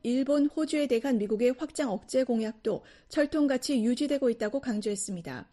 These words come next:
또 행정부는 영내 확장 억지력을 강화하는 데 전념하고 있다며 지난해 바이든 대통령과 한국의 윤석열 대통령이 워싱턴 선언을 통해 핵 억제 의사 결정에 대한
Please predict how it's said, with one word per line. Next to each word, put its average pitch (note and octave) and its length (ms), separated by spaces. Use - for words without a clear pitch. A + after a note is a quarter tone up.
또 C4 140
행정부는 C4+ 600
영내 B3 260
확장 D#4+ 360
억지력을 C#4+ 560
강화하는 B3 460
데 C4+ 120
전념하고 B3 560
있다며 G#3 420
지난해 B3+ 360
바이든 A#3+ 380
대통령과 C4+ 640
한국의 A#3 540
윤석열 C#4 440
대통령이 A#3+ 640
워싱턴 C4+ 460
선언을 C#4 380
통해 A3+ 360
핵 D#4 120
억제 C4+ 340
의사 C4 400
결정에 A#3 480
대한 G#3+ 340